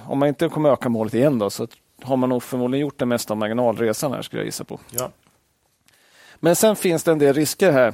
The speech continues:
Speaker 1: när
Speaker 2: Ja,
Speaker 1: man tittar
Speaker 2: för
Speaker 1: på
Speaker 2: aktien
Speaker 1: bolaget.
Speaker 2: har gått svagt trots det här, eller?
Speaker 1: Ja, på slutet har det ju varit jättesvagt. Vi kommer komma till varför just Q ett drog ner det då.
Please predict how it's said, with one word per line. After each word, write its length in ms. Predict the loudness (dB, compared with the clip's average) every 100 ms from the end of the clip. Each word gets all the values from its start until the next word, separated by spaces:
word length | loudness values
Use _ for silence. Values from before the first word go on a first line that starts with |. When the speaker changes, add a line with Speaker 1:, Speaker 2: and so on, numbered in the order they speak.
| -4
Speaker 1:
när 100 | 0 2
Speaker 2:
Ja, 40 |
Speaker 1:
man 80 | 4
tittar 160 | 2
Speaker 2:
för 60 | 2
Speaker 1:
på 40 | 2
Speaker 2:
aktien 240 | 0 -4
Speaker 1:
bolaget. 140 | 0
Speaker 2:
har 80 | -2
gått 200 | -2 -8
svagt 560 | -8 -2 -2 0 -4 -2
trots 220 | -4 -4
det 100 | -6
här, 160 | -6 -6
eller? 160 | 0
Speaker 1:
Ja, 220 | 4 4
på 160 | 4 -4
slutet 420 | 2 0 2 2
har 140 | 4 4
det 60 |
ju 60 | 4
varit 200 | 2 0
jättesvagt. 520 | -2 0 2 0 0
Vi 60 | -4
kommer 180 | -4
komma 300 | 0 0 0
till 180 | 0 -2
varför 240 | 2 2 0
just 160 | -6
Q 220 | -4 -2 -2
ett 80 | 0
drog 280 | 0 0
ner 140 | 0 -2
det 80 |
då. 100 | -4